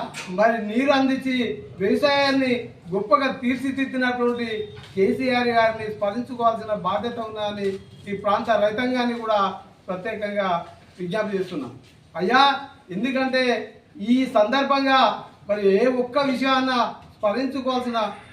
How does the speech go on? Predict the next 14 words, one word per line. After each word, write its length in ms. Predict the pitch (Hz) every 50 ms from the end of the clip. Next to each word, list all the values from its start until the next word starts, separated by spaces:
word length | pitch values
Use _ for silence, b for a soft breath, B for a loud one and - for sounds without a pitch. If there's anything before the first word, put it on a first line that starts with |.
| - - -
బాధ్యత 300 | 214 226 226 277 269 269 254 247
ఉన్నది 220 | 247 240 240 233 233
కాబట్టి 360 | 220 226 233 233 233 233 214 196 190 190 - - - - - - 170
మరి 120 | 190 196 196
ఇక్కడ 180 | 190 214 208 196 190 185
ముఖ్యంగా 400 | 185 185 262 254 262 262 262 254 233 226 214 202
ఆడబిడ్డలు 480 | 220 240 269 262 240 254 240 233 214 180 160
కూడా 160 | 147 - - - - - - _ - - - - - - -
మరి 140 | 202 214 220 214 208
రాబోయే 340 | 208 220 233 240 277 277 277 269 254 254
ఎలక్షన్లో 440 | 262 262 247 269 262 262 262 262 254 240 220 - - - - - - - 175
అందరూ 240 | 202 254 269 269 262 247 247
కూడా 180 | 247 262 254 233 233 240 - - - - - - - - 185 170 175 190
ఎందుకు 240 | 202 247 - 311 -